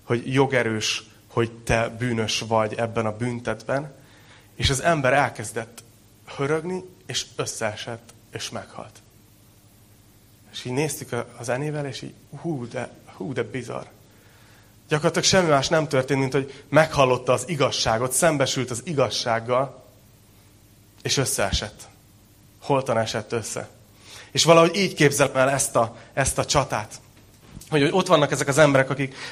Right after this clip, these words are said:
lázadnak Isten ellen. Jön vissza Jézus, a szájában ott van az Isten igéje.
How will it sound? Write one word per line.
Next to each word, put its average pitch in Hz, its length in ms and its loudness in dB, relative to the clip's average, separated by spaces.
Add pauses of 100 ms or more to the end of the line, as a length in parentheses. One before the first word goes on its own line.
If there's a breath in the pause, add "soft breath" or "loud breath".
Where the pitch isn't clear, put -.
lázadnak 147 580 6
Isten 127 320 0
ellen. 113 320 0 (220 loud breath)
Jön 165 260 6
vissza 147 260 4
Jézus, 131 320 0
a 127 40 -2
szájában 131 480 4
ott 123 140 0
van 120 100 -2
az 110 120 0
Isten 113 300 -4
igéje. 117 420 -6